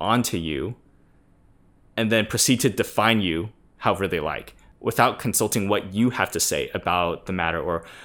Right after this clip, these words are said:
without asking you how you really feel about different things. So you can imagine how frustrated I always was whenever people misinterpreted my words or just made assumptions about me. And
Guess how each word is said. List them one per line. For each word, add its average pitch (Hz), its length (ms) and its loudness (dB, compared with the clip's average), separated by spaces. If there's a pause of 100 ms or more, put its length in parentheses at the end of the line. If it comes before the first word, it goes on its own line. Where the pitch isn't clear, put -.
without 101 340 0
asking 110 320 2
you 107 120 2
how 104 220 0
you 95 260 -2
really 92 300 0
feel 110 520 0 (360)
about 104 460 -2 (420)
different 101 300 -4
things. 107 420 -4 (340)
So - 180 -2
you 175 60 2
can - 140 2
imagine 139 460 2
how 117 260 2 (220)
frustrated 113 680 2
I 95 140 4
always 107 400 4
was 120 260 4
whenever 104 260 0
people 101 340 0
misinterpreted 110 880 2
my 90 120 0
words 104 460 2 (320)
or 98 640 2 (140)
just - 220 -2
made 117 200 4
assumptions 107 500 0
about 80 320 -2
me. - 220 -12 (400)
And 104 340 2